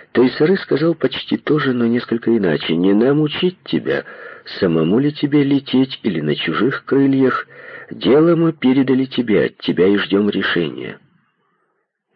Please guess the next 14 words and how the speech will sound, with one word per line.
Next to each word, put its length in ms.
Абай 340
молча 340
поклонился 600
представителям 880
обеих 420
сторон, 460
и 100
на 80
этом 340
закончился 680
первый 420
разговор. 580
Третейский 640
судья 500